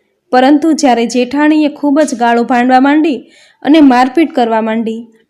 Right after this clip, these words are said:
ત્યારે તે ભગવાનને ભરોસે ઘરમાંથી કશું પણ લીધા વગર ઘરની બહાર નીકળી થોડે દૂર આવેલા એક ખાલી કોઠડીમાં જઈને રહી અને ત્યાં જ વસવાટ શરૂ કર્યો.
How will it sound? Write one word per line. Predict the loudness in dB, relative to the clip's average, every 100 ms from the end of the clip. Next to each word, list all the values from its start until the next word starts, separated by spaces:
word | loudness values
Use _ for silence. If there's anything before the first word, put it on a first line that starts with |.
| _ _
ત્યારે | 0 2 2
તે | 0
ભગવાનને | 0 0 0 2 2
ભરોસે | 2 0 -2 -2 -4
ઘરમાંથી | -4 -4 -2 -4 -6 -4
કશું | -2 -2 -2
પણ | -2 -2
લીધા | -2 -2 -2
વગર | 0 -2 -4 -8
ઘરની | -8 -4 -4
બહાર | -4 -2 -2 -2
નીકળી | -4 -2 -4 -6 -14 -20 -20 _ -2
થોડે | 2 2 2
દૂર | 2 0
આવેલા | -2 0 2 2 -2 -4
એક | -6 -6
ખાલી | -4 -2 0
કોઠડીમાં | 0 -2 -2 -4 -2 -2
જઈને | 0 0 2 0
રહી | -4 -8 -12 _ _ _ -6
અને | -4
ત્યાં | -2 0 0 0
જ |
વસવાટ | -4 -6 -4 -4 -4
શરૂ | -8 -8 -6
કર્યો. | -8 -8 -10